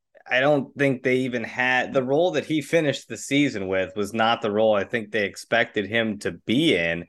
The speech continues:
I mean, you talk about a guy, you go back to twenty twenty-one. I mean, Reese Sharp is a microwave kind of player.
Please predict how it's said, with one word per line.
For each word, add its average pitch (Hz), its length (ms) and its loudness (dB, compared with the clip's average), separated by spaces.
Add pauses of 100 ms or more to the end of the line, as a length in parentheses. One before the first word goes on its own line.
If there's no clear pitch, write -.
(560)
I 131 120 4
mean, 139 180 6
you 185 80 4
talk 170 220 6
about 151 140 6
a 131 60 4
guy, 120 240 6
you 151 200 2
go 175 140 4
back 131 340 2
to 107 320 -2
twenty 131 280 -2
twenty-one. 113 580 -2
I 107 60 -10
mean, 120 160 -4
Reese 175 220 0
Sharp 123 520 0
is 107 640 -4
a 104 80 0
microwave 95 880 0 (640)
kind 117 220 0
of 90 200 -4 (100)
player. 90 500 0